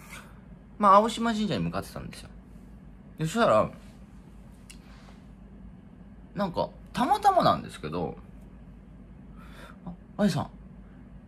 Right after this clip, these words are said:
トトロいました」みたいな。「ちょ、あやさん、トトロいたんすけど」。「え、ちょ、トトロ写真撮っていいっすか」みたいな。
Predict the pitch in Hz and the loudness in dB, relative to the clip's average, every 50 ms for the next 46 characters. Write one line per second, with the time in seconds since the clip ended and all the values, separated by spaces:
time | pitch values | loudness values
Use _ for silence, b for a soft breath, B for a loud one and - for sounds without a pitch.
0 | - - - - - - - - - - - - - - - - - - - - | -20 -20 -20 -20 -20 -20 -20 -20 -20 -20 -20 -20 -20 -20 -20 -20 -20 -20 -20 -20
1 | - - - - - - 262 254 - 233 151 127 101 95 92 87 - - - - | -20 -20 -20 -20 -10 -4 -4 -2 2 2 4 4 4 2 0 -4 -8 -10 -12 -14
2 | - - - - - - - - - - - B B B B B B - - - | -18 -20 -20 -20 -20 -20 -20 -20 -20 -20 -20 B B B B B B -20 -20 -20
3 | - - - 165 156 - - - - - - - - - 180 180 151 139 - - | -14 -8 -2 -2 -2 -2 -2 -8 -18 -20 -20 -6 0 0 0 2 0 -2 -4 -6
4 | - 226 240 - 302 180 139 120 - 123 117 110 - - 101 - 78 - - - | -6 -6 -4 -2 0 0 2 2 2 2 0 0 -2 -6 -6 -6 -8 -8 -10 -16
5 | - - - - - - - - - - - - - - - - B B B B | -20 -20 -20 -20 -18 -18 -18 -18 -18 -20 -20 -20 -20 -20 -20 -20 B B B B
6 | B B B - - - - - 131 143 - - - - - - - - B B | B B B -20 -20 -18 -12 -8 -8 -8 -8 -10 -16 -20 -20 -20 -20 -20 B B
7 | B B B - - - - - - - 220 240 - 311 202 151 - 110 101 98 | B B B -16 -16 -16 -16 -10 -6 -6 -4 -2 2 2 2 4 4 2 0 0
8 | - - 117 117 120 165 190 190 202 - - - 117 113 - - 69 69 - - | 2 2 2 2 2 0 -2 -2 -2 -2 0 0 0 0 -2 -4 -6 -6 -8 -12
9 | - - | -16 -16